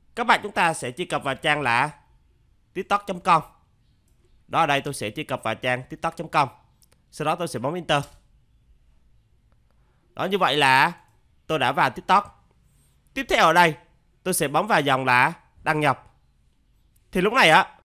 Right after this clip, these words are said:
nó sẽ hiển thị danh sách các ứng dụng, ví dụ như là Facebook, Google, Twitter. Bây giờ các bạn chúng ta sẽ chọn vào ứng dụng mà hồi trước các bạn chúng ta đã tạo tài khoản với TikTok. Ví dụ như ở đây,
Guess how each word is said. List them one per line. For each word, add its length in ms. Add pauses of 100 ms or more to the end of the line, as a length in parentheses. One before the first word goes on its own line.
(240)
nó 140
sẽ 160
hiển 160
thị 160
danh 180
sách 220 (320)
các 160
ứng 180
dụng, 160 (160)
ví 100
dụ 100
như 140
là 380 (400)
Facebook, 340 (240)
Google, 360 (340)
Twitter. 340 (720)
Bây 140
giờ 160
các 120
bạn 160
chúng 120
ta 200
sẽ 200
chọn 280
vào 100
ứng 160
dụng 140 (480)
mà 140
hồi 160
trước 180
các 120
bạn 180
chúng 100
ta 240
đã 280
tạo 280
tài 140
khoản 240
với 120
TikTok. 500 (580)
Ví 160
dụ 120
như 120
ở 60
đây, 240